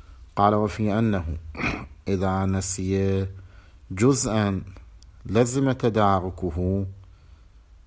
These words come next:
مع الالتفات إليه قبل الدخول في ركن بعده. أما إذا دخل في الركن اللاحق فيمضي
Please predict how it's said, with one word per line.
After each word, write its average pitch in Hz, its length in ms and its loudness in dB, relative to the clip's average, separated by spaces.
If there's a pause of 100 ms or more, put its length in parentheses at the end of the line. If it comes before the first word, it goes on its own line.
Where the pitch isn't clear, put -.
(140)
مع 85 140 2
الالتفات 90 720 0
إليه 104 760 0 (300)
قبل 131 300 2
الدخول 131 440 -2
في 101 220 -4
ركن 101 400 -6
بعده. 73 320 -8 (720)
أما 104 240 2
إذا 110 180 4
دخل 143 360 0
في - 120 -6
الركن 120 360 -2
اللاحق 104 500 -2 (840)
فيمضي 104 640 2